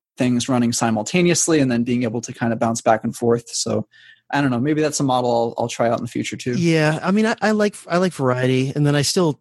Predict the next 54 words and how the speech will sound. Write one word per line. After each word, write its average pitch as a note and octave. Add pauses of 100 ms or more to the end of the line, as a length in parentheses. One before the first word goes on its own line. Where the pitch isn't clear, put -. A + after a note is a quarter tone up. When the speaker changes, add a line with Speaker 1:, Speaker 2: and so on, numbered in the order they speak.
(120)
Speaker 2:
I D3+
still D#3
do C#3+
some, B2+
some C3+
standalone B2+
shows, A#2+
and, A2+ (380)
you D#3
know, A#2+
I, A#2+ (100)
I A#2+
do B2
a B2
lot A#2+
of B2
solo A3
shows, D#3
but C3+
then A#2
I A2
also A2+
do, A2
do G#2+
interview A#2+
shows A2+
like G2+
this C3
with G#2+
guests A#2+
and A#2+
that G#2+
sort A2
of G#2
thing. A2
So, G#2+ (560)
um, B2
I, F#3+
I G3+
just, -
um, D3 (560)
kind F3
of D3+
try D#3+
to D3
make C3+
it C3+
like A#2+
the, A#2 (160)
the C3
podcasts B2
that A2
I G#2+
like, B2+